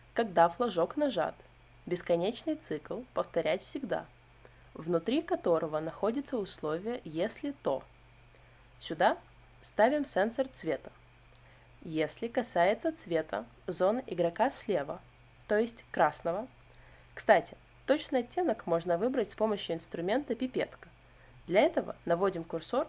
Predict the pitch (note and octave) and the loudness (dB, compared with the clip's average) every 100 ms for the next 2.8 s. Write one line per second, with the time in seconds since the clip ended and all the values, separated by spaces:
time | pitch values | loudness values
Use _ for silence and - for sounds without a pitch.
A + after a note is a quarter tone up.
0 | - F3 E3+ E3+ D#3+ D#3 - - D4+ - | -2 -2 2 4 4 0 -8 -4 -4 -4
1 | - - F#3 F#3 B3+ D4+ B3 E3 D#3+ A3 | -14 -8 -6 -2 0 2 2 2 2 2
2 | A#3 F3+ E3+ - G3+ D#3 - - | 0 -2 -2 -2 -2 -2 -4 -14